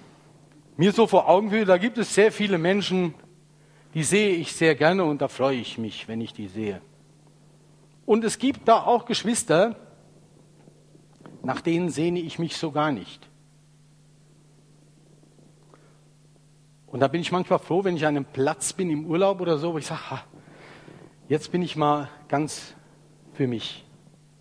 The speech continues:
Paulus beginnt diesen Brief mit genau diesem Satz, also meine lieben Brüder und Schwestern,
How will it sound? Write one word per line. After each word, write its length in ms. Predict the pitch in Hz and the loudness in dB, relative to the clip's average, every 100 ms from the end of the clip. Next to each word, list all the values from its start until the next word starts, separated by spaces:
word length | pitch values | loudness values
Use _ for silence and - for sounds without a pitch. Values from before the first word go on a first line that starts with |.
| _ _ _ _ _ - - - - _ _ _ _ - - | _ _ _ _ _ -20 -20 -20 -20 _ _ _ _ -20 0
Paulus 520 | - 208 254 240 - | 6 6 6 -6 -6
beginnt 500 | - 165 202 233 - - - - _ _ - - - - | -4 0 0 0 -2 -14 -20 -20 _ _ -20 -20 -20 -4
diesen 340 | 170 190 190 160 | 0 0 -2 -6
Brief 500 | - 175 208 - - | -4 -2 -2 -6 -4
mit 220 | 151 - | -4 0
genau 340 | 160 139 165 | 0 2 2
diesem 320 | 170 180 175 123 | 0 -4 -4 -2
Satz, 520 | 127 156 - - - - - - - | 0 0 -2 -14 -18 -20 -20 -20 4
also 440 | 147 175 170 175 | 6 6 2 0
meine 340 | 151 151 156 | 2 2 0
lieben 320 | 143 156 165 147 | -4 -6 -8 -10
Brüder 640 | 147 165 170 165 - - | -8 0 2 0 -2 -6
und 160 | 175 - | -6 -6
Schwestern, 560 | 131 135 - 160 156 | -6 -6 -4 -6 -6